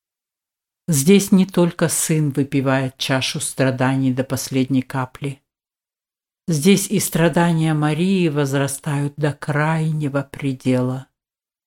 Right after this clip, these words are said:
Она не избегает страданий и не пытается облегчить их. Она до конца остается подле него. Она видит его муки.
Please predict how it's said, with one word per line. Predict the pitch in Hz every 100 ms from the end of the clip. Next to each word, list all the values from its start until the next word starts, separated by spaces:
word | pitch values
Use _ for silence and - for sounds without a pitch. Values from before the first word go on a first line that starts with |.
| _ _ _ _ _ _ _ -
Она | 208 180 160
не | 160 160
избегает | - 165 143 147 147 139 -
страданий | - - 143 135 143 139 143 147 - _ _ _ _ _ _ _ _ _ -
и | 226
не | 220
пытается | 240 175 - 180 190 185 - 170
облегчить | 139 139 175 196 - 165 -
их. | 165 147 139 _ _ _ _ _ _ _ _
Она | 143 151 156
до | 147
конца | 139 151 143 - 214 208 208
остается | 180 170 - - 147 151 185 196 - -
подле | 196 - 151 147 160 160
него. | 170 170 147 143 - _ _ _ _ _ _ _ _ _ _ _ -
Она | 175 202 202
видит | 214 208 202
его | - 202 208
муки. | 190 180 190 185 - 147 -